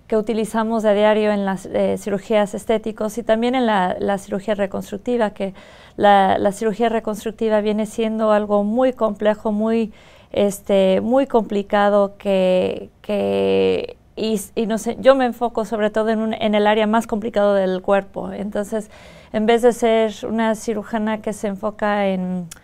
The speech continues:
Eh, que trabaja en todo el cuerpo, yo nada más me enfoco en, en el área facial, que viene siendo lo que vemos a diario en todas las personas, que, eh, viene siendo para mí lo más impor-, lo más importante. Eh, eh, la meta, eh, lo que,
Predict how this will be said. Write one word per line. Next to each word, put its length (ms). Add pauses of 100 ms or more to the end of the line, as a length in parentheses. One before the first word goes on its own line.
(240)
Eh, 160
que 100
trabaja 300
en 80
todo 200
el 80
cuerpo, 340
yo 140
nada 180
más 180
me 100
enfoco 440
en, 220
en 160
el 100
área 240
facial, 540
que 140
viene 240
siendo 520
lo 200
que 320 (340)
vemos 380
a 80
diario 440
en 80
todas 220
las 180
personas, 760
que, 340 (420)
eh, 140
viene 220
siendo 320
para 200
mí 140
lo 120
más 260
impor-, 420
lo 160
más 220
importante. 580 (500)
Eh, 800
eh, 640
la 160
meta, 520
eh, 500
lo 260
que, 400